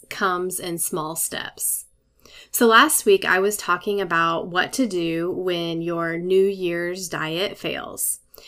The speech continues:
and the research tells us that most of them have failed by now. I was running long, so I decided to share the final thing with you this week because I was saving the best for last, and I wanted to spend some time on this and not rush through it.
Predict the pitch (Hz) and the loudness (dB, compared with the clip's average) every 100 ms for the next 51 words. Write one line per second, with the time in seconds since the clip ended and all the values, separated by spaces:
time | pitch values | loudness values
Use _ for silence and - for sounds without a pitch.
0 | - 220 202 202 202 196 196 208 233 294 | -4 4 6 6 2 2 2 4 2 2
1 | 247 - - 175 175 190 220 233 - 185 | -2 -4 -6 -4 -4 -2 -2 -2 -2 0
2 | 165 170 180 208 269 240 269 277 285 240 | 0 0 0 0 0 0 0 0 2 0
3 | - 180 175 165 160 156 - - - _ | -2 -2 -2 -2 -4 -4 -6 -8 -16 _
4 | _ _ _ - - - 214 269 269 262 | _ _ _ -20 -14 2 6 6 6 4
5 | 247 226 202 185 190 208 220 196 180 185 | 4 4 6 4 4 0 2 2 2 0
6 | 202 185 214 220 - 202 185 - 185 180 | 0 0 0 -2 -2 -2 -2 -2 -2 -2
7 | 180 - 170 180 208 240 233 240 247 208 | -6 -4 -2 -2 -4 -2 -2 0 -2 2
8 | 196 196 185 180 160 - - - - - | 0 0 -4 -4 -4 -4 -6 -8 -10 -18
9 | - - 190 196 196 185 180 - - 196 | -10 -2 -2 0 -2 0 0 -2 0 0
10 | 190 208 208 240 240 202 - - 277 175 | 2 2 2 4 2 2 -2 -2 2 2
11 | 170 247 - - - 233 269 233 214 202 | 2 0 -2 -4 -4 0 2 2 2 2
12 | 196 202 226 254 247 226 - 190 190 190 | 2 2 2 0 0 -2 0 -2 -2 -2
13 | 190 170 - 175 190 208 220 240 254 254 | -4 -6 -6 -4 -2 -2 -2 -2 -2 -4
14 | - 196 185 180 - 165 170 - - - | -4 0 4 4 4 0 -4 -6 -8 -8
15 | - | -10